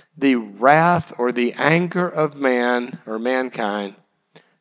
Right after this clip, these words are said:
does not accomplish the righteousness of God. That's what the book of Romans says. Let me translate it. When people get mad at somebody to correct something, it doesn't make it better,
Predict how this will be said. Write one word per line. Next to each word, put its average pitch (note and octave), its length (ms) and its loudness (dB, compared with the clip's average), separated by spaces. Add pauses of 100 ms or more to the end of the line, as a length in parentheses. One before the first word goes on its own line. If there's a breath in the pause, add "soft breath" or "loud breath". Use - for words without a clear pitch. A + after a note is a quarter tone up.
does A#2+ 280 -4
not B2+ 600 -2
accomplish C#3 840 -4
the B2+ 180 -4
righteousness C3 880 -2
of A2+ 160 -8
God. F2 480 0
That's A#2 240 -4
what C3+ 140 -12
the B2 80 -4
book A#2 240 -8
of G#2 80 -8
Romans F#2 340 -8
says. - 400 -10 (1300)
Let C#3 60 -4
me C#3+ 40 -2
translate C#3 560 0
it. E2 140 -10 (480)
When D3 180 -2
people G#3+ 420 4
get D3+ 300 2
mad A#2 840 4
at B2 120 -2
somebody A2 680 2
to - 180 -8
correct A#2+ 480 0
something, G#2+ 500 -4 (200 loud breath)
it A2+ 220 -2
doesn't C3+ 380 2
make A#2+ 280 0
it - 240 -2
better, A2 440 4